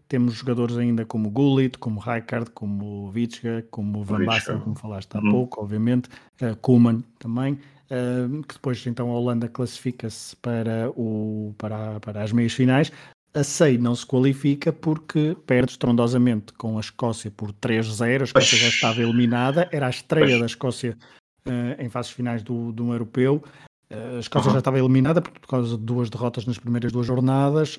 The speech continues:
Speaker 1: A SEI precisava de vencer, mas a Escócia aos dezassete minutos já estava a vencer por dois zero, depois de golos de Paul McStay e Brian McClair. Eh, o três zero surge de grande penalidade aos oitenta e cinco minutos por Gary McAllister, mas, eh, Joel, foi uma,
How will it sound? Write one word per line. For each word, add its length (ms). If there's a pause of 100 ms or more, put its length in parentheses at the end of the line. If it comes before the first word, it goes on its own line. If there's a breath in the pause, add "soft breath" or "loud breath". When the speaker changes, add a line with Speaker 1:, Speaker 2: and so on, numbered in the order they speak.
(140)
Speaker 1:
A 80
SEI 240
precisava 420
de 80
vencer, 560 (400 soft breath)
mas 100
a 40
Escócia 360
aos 120
dezassete 340
minutos 240
já 60
estava 220
a 20
vencer 320
por 260
dois 320
zero, 360
depois 260
de 80
golos 260
de 100
Paul 300
McStay 560
e 60
Brian 240
McClair. 480 (500 loud breath)
Eh, 260 (400)
o 100
três 360
zero 220
surge 240
de 80
grande 220
penalidade 460
aos 120
oitenta 240
e 20
cinco 180
minutos 240
por 160
Gary 200
McAllister, 760 (240 soft breath)
mas, 600
eh, 140
Joel, 340
foi 240
uma, 440